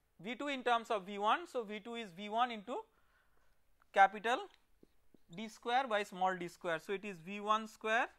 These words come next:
capital D square by small D square minus one by two is equal to G H. Okay? And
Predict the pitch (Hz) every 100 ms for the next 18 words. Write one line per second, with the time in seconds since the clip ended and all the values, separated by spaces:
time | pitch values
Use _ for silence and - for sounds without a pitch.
0 | _ _ 170 175 180 190 190 185 175 185
1 | - 190 185 185 170 165 - 160 160 160
2 | 156 156 - 165 156 156 135 131 131 131
3 | 123 - 143 143 156 202 208 156 139 131
4 | 135 _ _ _ _ _ _ _ - 175
5 | 202 - _ _ _ _ _ 170 147 151
6 | 143 165 170 135 127 127 - _ _ _
7 | _ _ _ _ _ _ _ _ _ _
8 | _ _ - - - _ _ _ _ _
9 | - 165 262 - _ _ _ _ _ _
10 | _ _ _ _ _ _ _ _ _ _
11 | _ _ - 185 180 185